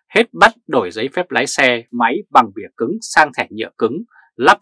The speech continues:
camera giám sát trên ô tô cá nhân. Giờ đề xuất khám sức khỏe định kỳ của người lái xe máy.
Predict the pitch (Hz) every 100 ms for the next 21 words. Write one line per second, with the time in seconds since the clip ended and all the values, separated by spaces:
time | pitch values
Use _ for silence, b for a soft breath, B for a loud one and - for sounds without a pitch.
0 | - 135 127 120 120 107 107 120 147 180
1 | 208 _ 151 135 117 123 113 - 117 139
2 | 127 104 101 _ b b b 117 147 143
3 | 143 - 240 - - 139 - 123 - 143
4 | 95 127 123 - 120 107 - 104 95 104
5 | - 131 117 110 165